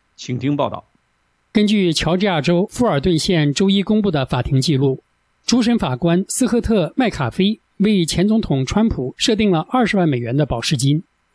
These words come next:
Speaker 2: 法庭文件显示，其他四名共同被告已达成了保释协议。川普的律师约翰·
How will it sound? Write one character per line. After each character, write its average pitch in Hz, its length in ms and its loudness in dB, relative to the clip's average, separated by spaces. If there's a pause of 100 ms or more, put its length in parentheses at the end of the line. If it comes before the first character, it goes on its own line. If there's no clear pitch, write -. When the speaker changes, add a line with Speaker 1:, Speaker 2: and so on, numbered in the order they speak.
(200)
Speaker 2:
法 156 120 0
庭 165 160 2
文 151 100 2
件 165 140 0
显 117 200 -2
示， 131 400 -2
其 - 160 0
他 196 140 0
四 240 180 0
名 175 220 2
共 202 180 0
同 139 160 -2
被 147 160 0
告 139 280 -4
已 170 160 0
达 156 180 -2
成 165 180 0
了 165 120 0
保 123 160 -4
释 143 180 -2
协 117 220 -4
议。 127 240 -4 (560)
川 226 220 2
普 185 80 0
的 143 80 0
律 170 180 2
师 180 340 0 (120)
约 214 160 0
翰· 202 260 -2